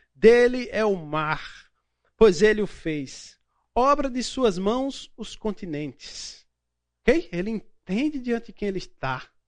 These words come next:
E aí vem o convite de novo. "Venham, adoremos e prostemo-nos, ajoelhemos diante de quem? Do Senhor que nos criou.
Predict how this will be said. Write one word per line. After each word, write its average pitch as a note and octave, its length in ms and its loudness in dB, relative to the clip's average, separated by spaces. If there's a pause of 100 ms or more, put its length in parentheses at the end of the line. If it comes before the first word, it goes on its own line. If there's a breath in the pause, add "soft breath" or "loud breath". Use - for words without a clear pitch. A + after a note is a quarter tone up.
(340)
E F3 80 2
aí B3+ 160 0
vem C4 100 -2
o D4 60 -4
convite C#4 280 -2
de D4 80 -4
novo. F#3 300 0
"Venham, A3+ 640 0 (540 soft breath)
adoremos G3 1080 0 (340)
e A#3 120 -2
prostemo-nos, G3 1200 -2 (400 soft breath)
ajoelhemos A3+ 1400 0 (240)
diante A#3 920 0
de E3 100 -12
quem? D#4+ 480 0 (1120)
Do C4+ 280 6
Senhor E3+ 680 -2
que F#3+ 180 0
nos G#3 440 -2
criou. D#3+ 500 -2